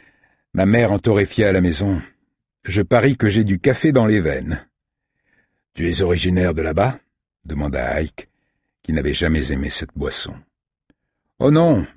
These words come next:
je suis né à Washington. Mais mes parents, oui. Ils habitaient dans la vallée d'Acatenango, juste en dessous d'un volcan. Ils ont émigré aux États-Unis après son éruption, en mille neuf cent soixante-douze. » « Mon histoire est beaucoup plus banale »,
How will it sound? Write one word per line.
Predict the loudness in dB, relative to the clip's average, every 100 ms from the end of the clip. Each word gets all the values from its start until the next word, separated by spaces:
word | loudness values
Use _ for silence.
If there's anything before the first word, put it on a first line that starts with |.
| _ _ -10
je | -6
suis | 2
né | 4
à | 4
Washington. | 2 2 -2 0 -2 -2 -8 _ _ _ _ _ _ _ _ _ -4
Mais | 0 2
mes | 2
parents, | 2 4 4 4
oui. | 2 -2 _ _ _ _ _ _ _ _ -8
Ils | -2 0
habitaient | 2 2 2
dans | 4 4
la | 4
vallée | 4 4
d'Acatenango, | 2 2 0 2 2 2 0 -2 -4 -10 _ _ _ -6
juste | -2 -2 0
en | 0
dessous | 0 -2
d'un | -2
volcan. | 0 -2 -4 -8 -8 -12 _ _ _ _ _ _ _ _ _ _ -10
Ils | -4
ont | 0
émigré | 2 4 4 4
aux | 2
États-Unis | 0 2 2 4 4 2
après | 0 -2
son | 0 2
éruption, | 2 -2 -4 -4 -4 -6 _ _ -4
en | 0
mille | 2 2
neuf | 0
cent | -4
soixante-douze. » « | -4 -6 -6 -6 -6 -10 -16 -20 _ _ _ _ _ _ _ _ _ _ -6
Mon | -2
histoire | 0 0 2 2 2
est |
beaucoup | 0 -2 -2
plus | -4 -4
banale », | -4 -2 -4 -4 -10